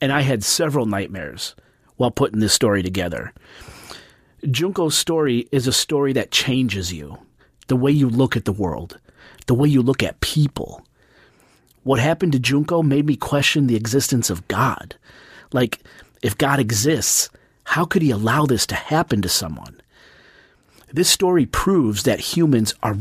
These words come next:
worse than animals, and it shows just how empty and devoid of empathy and compassion man could really be. This story might have made me question the existence of God, but it sure as hell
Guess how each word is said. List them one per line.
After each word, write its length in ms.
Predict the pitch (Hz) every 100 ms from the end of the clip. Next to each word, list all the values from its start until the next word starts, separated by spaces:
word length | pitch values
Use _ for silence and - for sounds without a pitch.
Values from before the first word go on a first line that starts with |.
| 123
worse 260 | 160 143
than 140 | 123 110
animals, 560 | 104 92 80 - - - - - - - - -
and 140 | 147
it 80 | 120
shows 340 | - 147 113 -
just 280 | 160 165
how 200 | 151 120 - -
empty 500 | 156 156 104 85 - - - -
and 140 | 147 131
devoid 480 | 135 110 143 143 131
of 100 | 104 -
empathy 500 | 147 143 120 104 95
and 100 | 90
compassion 840 | 101 95 - 185 131 - 82 80 - _ - _ -
man 320 | 123 123 120
could 220 | 113 104
really 240 | 117 101
be. 400 | 90 113 92 90 - _ _ - _ _ _ - _ _ _ _ _ _ _ _
This 140 | 143 139
story 320 | 170 165 139
might 160 | 135
have 120 | 127 123
made 200 | 143 127
me 80 |
question 420 | 117 - 135 - 123
the 80 |
existence 540 | 110 107 135 - 123 104
of 160 | 95
God, 420 | 123 131 104 80 - _ _ _ _ _ _ _
but 120 | 123
it 100 | 104
sure 320 | - - 170
as 140 | 123 101
hell 400 | 107 80 73